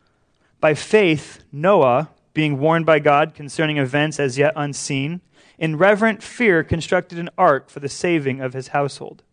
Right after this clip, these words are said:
By this he condemned the world and became an heir of the righteousness that comes by faith." The world was condemned, the passage says, when Noah constructed the ark.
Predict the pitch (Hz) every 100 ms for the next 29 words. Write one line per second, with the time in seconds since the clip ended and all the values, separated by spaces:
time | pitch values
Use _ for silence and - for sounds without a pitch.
0 | _ _ _ _ _ 143 170 202 202 220
1 | - 190 180 - 175 156 127 120 190 226
2 | 151 143 139 143 135 123 123 143 - _
3 | _ _ _ - 147 147 143 - 170 170
4 | 170 143 156 180 185 147 127 127 - 143
5 | 139 131 143 147 143 127 - 120 - -
6 | - - 135 131 - 120 117 - 131 127
7 | _ _ _ _ _ _ _ _ _ _
8 | _ _ _ _ _ - 135 135 170 156
9 | 147 - 135 160 151 143 139 143 135 143
10 | - 143 139 143 143 160 170 165 143 -
11 | 175 165 - 135 127 135 143 113